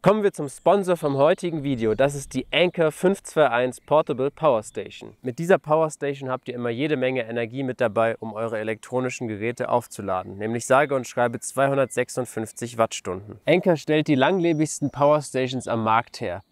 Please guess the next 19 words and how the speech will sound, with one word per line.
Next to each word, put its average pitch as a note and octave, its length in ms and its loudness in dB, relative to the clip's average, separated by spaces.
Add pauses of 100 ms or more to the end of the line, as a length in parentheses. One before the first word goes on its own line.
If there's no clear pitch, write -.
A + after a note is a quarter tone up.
(320)
Die C#3 80 -2
Batterien C#3 500 4
in D#3 100 4
diesem F3+ 240 0
Gerät C#3+ 340 2
hier D3 100 -6
lassen C3 320 -2
sich B2 160 -12
dreitausend D#3 680 0
Mal B2+ 220 2
verwenden B2+ 480 -4
und A2+ 180 -8
haben B2+ 160 -4
dann B2 140 -2
immer F#3+ 320 2
noch E3+ 300 -2
achtzig - 480 -4
Prozent C3 400 -6
Kapazität. B2+ 760 -2